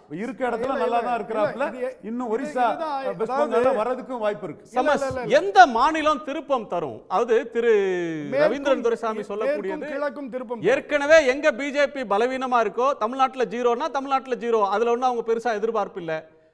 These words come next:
Speaker 3: ஏற்கனவே எங்க வலிமையாக இருக்கிறாங்களோ, அவங்க வலிமை குறையலன்னு ஒண்ணு சொல்றாரு. அதை விட இன்னொரு முக்கியமான பாயிண்ட்,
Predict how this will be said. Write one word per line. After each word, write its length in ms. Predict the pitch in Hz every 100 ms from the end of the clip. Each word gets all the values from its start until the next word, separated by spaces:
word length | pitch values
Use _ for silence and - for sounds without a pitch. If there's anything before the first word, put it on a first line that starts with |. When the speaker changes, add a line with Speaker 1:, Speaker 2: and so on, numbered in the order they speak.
| _ _ _
Speaker 3:
ஏற்கனவே 600 | 143 247 262 285 302 311
எங்க 260 | 240 294 302
வலிமையாக 520 | 214 302 311 294 240
இருக்கிறாங்களோ, 640 | 233 226 190 170 180 190 -
அவங்க 440 | 185 233 262 269 254
வலிமை 520 | 185 240 254 269 - -
குறையலன்னு 580 | 202 247 254 233 240 254
ஒண்ணு 100 | 185 165
சொல்றாரு. 500 | 156 143 127 147 -
அதை 260 | - 190 269
விட 140 | 302
இன்னொரு 400 | 285 240 294 330
முக்கியமான 480 | 269 262 254 233 214
பாயிண்ட், 440 | 196 165 147 131